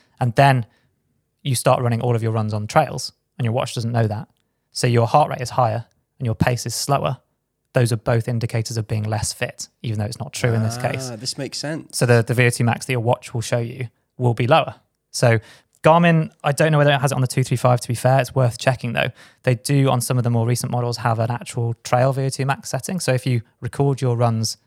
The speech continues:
Speaker 1: as trail runs as
Speaker 2: Switch
Speaker 1: opposed to
Speaker 2: it
Speaker 1: just
Speaker 2: up.
Speaker 1: normal runs,
Speaker 2: Yeah.
Speaker 1: then it will, it will know you're on trails, and so it won't calculate a V O two max in the same way.
Speaker 2: How accurate is your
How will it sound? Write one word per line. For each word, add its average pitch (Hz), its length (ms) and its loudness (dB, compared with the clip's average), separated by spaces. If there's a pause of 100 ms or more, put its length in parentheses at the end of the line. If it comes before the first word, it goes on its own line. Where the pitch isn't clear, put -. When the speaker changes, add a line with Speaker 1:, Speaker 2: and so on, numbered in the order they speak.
(120)
Speaker 1:
as 110 140 -4
trail 139 300 2
runs 117 240 0
as 110 120 -2
Speaker 2:
Switch - 160 -4
Speaker 1:
opposed 110 100 0
to - 60 -2
Speaker 2:
it - 20 -4
Speaker 1:
just 113 160 2
Speaker 2:
up. - 120 -10
Speaker 1:
normal 123 280 4
runs, 104 340 0
Speaker 2:
Yeah. 113 320 -2
Speaker 1:
then 117 120 2
it 127 100 0
will, 113 80 0
it - 120 -2
will 120 120 -4
know 120 160 6
you're 110 180 2
on 101 100 -6
trails, 104 360 -10
and 113 100 -6
so - 100 -4
it 107 120 -4
won't 113 280 2 (560)
calculate 120 420 0
a - 20 -2
V 110 80 -2
O 107 40 0
two 110 140 -4
max 107 220 -6
in 127 80 -10
the 127 40 -8
same - 180 -8
way. - 120 -4
Speaker 2:
How 170 420 -2
accurate 107 680 -6
is 104 440 -4
your 104 600 -4